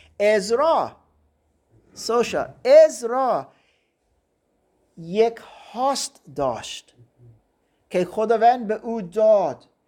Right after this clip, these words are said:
و از هاست عزرا قوم اسرائیل در اورشلیم دوباره کتاب مقدس را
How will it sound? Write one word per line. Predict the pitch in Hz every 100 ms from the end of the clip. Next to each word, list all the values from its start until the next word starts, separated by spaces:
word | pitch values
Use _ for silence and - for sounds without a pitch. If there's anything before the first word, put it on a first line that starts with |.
| _ _ _
و | 190 220 214
از | 202 202 185 - - _ _
هاست | - - 311 415 - - 330 - 311
عزرا | 254 214 160 101 - _ _ _ _ _ _ _ _ _ _ _ _ _ _ _ _ _ _ _ _ _ _ _ _
قوم | - - - - 480 440 381 302
اسرائیل | 269 277 254 262 262 269 269 _ _ _ -
در | 196 202 196
اورشلیم | 247 262 226 - 214 254 208 139 - 135 -
دوباره | 311 370 370 330 320 320 349 370 285 131 - _ _ _ _ _ -
کتاب | 233 269
مقدس | 277 240 220 196 196 254 247 -
را | 220 208